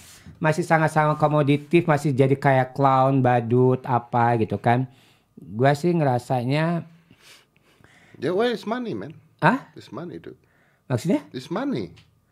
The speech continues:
Speaker 1: Ya. <laughs>
Speaker 2: Iya dong.
Speaker 1: Ya, sayang,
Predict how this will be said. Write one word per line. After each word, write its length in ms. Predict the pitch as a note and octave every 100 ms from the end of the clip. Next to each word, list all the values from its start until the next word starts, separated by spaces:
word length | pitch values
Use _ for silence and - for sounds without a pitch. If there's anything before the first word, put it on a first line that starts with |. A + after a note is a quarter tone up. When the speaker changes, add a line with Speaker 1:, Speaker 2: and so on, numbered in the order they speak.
| _ _ _ _ _ _ _ _
Speaker 1:
Ya. 520 | - F#2+ E2+ D#2+ D#2 _ _ _ _ _ _ - -
<laughs> 360 | C#4+ B3 G#3 E4
Speaker 2:
Iya 120 | G#3
dong. 240 | C3 D#3+ G3+ - - - - - - -
Speaker 1:
Ya, 440 | D#3 C#3+ C3+ C3 - - - _
sayang, 800 | - - - - - G3+ F#3 F3+